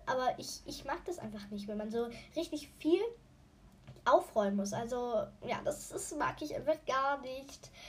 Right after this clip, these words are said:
Ähm, ich mag nicht spazieren gehen, also so rausgehen und dann eine Stunde bis anderthalb Stunden draußen bleiben. Das mag ich gar nicht.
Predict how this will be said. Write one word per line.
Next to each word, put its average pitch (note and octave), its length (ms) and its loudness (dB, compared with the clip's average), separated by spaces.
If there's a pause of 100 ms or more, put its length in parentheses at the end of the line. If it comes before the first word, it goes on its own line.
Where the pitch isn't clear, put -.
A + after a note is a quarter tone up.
(600)
Ähm, C4 520 2
ich - 160 -4
mag F4 200 2
nicht F4 120 0
spazieren A#3+ 460 -2
gehen, E4+ 160 2 (400)
also C#4+ 240 6
so C4 520 4 (200)
rausgehen C4+ 560 2
und A#3+ 160 0
dann A#3 340 -2
eine B3 140 -6
Stunde B3+ 500 2
bis A3+ 140 -2
anderthalb A#3 420 -4
Stunden A3+ 300 -6
draußen G#3 320 -2
bleiben. E3 160 -6
Das G3+ 160 -6
mag D4 200 4
ich E4 140 -4
gar A3+ 180 0
nicht. E4+ 200 0